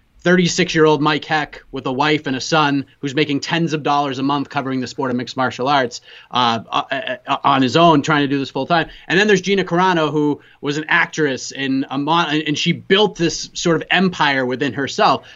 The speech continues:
So she was doing quite fine. And she said multiple times in the interview that she thinks about fighting all the time,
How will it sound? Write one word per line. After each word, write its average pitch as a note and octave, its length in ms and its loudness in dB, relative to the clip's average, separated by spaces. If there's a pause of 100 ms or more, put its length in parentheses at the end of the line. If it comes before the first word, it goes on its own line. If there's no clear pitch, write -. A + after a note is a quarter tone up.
So E3 120 -4
she G3 160 0
was A3+ 140 4
doing G3+ 280 6
quite D#3 280 0
fine. F#3+ 320 4
And C#3+ 100 -4
she E3 140 -6
said E3+ 180 0
multiple G3+ 340 2
times E3 280 0
in C3+ 40 -4
the C#3+ 80 2
interview C3 380 2
that A#2+ 260 0 (360)
she - 220 -2
thinks A3+ 280 2
about E3+ 240 4
fighting C#3+ 300 0
all C3 100 0
the A#2+ 100 -2
time, B2+ 460 2